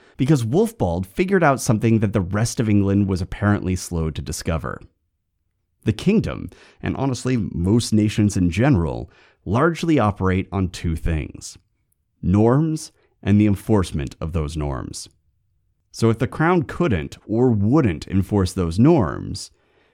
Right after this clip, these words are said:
and if Wulfbald didn't care if everyone was clucking their tongues at him, well,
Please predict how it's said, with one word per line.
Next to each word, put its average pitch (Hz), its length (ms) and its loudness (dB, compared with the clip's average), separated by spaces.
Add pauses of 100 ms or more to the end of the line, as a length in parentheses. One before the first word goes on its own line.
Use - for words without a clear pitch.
(120)
and 113 300 2
if - 140 0
Wulfbald 117 540 2
didn't 107 260 0
care 127 400 2
if 92 160 -4
everyone 101 420 2
was 92 140 0
clucking 107 460 0
their 92 120 2
tongues 127 460 2
at 71 180 -6
him, 67 240 -4 (800)
well, 180 380 0